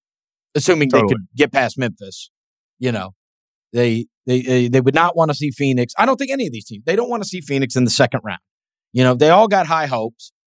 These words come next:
Speaker 1: And so even if it means having to run into Jokic and Murray in the first round, I do think that both Dallas and Golden State will desperately want three, knowing that Memphis would be ahead of them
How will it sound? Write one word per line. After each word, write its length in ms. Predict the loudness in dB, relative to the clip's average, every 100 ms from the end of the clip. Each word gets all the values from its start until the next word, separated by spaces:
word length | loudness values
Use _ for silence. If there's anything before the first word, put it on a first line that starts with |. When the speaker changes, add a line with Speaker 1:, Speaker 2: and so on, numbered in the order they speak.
| _ _ _
Speaker 1:
And 140 | -8 -2
so 200 | 0 0
even 280 | 2 4 4
if 80 | 2
it 120 | 0
means 240 | 0 0 2
having 200 | 0 0
to 60 | -2
run 220 | 0 0
into 200 | -2 0
Jokic 640 | 2 2 2 -4 -6 -18 _
and 180 | -6 -4
Murray 380 | -2 -2 -2 -6 -10 _ _
in 120 | -4 -2
the 80 |
first 320 | 2 0 0 0
round, 380 | 2 2 0 -6 _ _ -2
I 120 | -2
do 240 | 0 -2
think 280 | 0 -2 -4 -6
that 120 | -12
both 360 | -4 2 2 2 0
Dallas 420 | 0 2 -2 -6 -6
and 220 | -6 -4
Golden 320 | -2 -2 -4
State 380 | -6 -4 -2 -2 -8 _
will 140 | -2
desperately 640 | 2 2 2 0 -4 -2 -4
want 300 | -2 -2 -4 -4
three, 420 | 0 0 0 -4 -14 _ _
knowing 400 | 2 2 2 0
that 180 | -4 -8 _ _
Memphis 520 | -2 0 0 0 -2 -2
would 120 | -4
be 160 | -2
ahead 260 | 0 2 0
of 140 | 0 -4
them 320 | -4 -4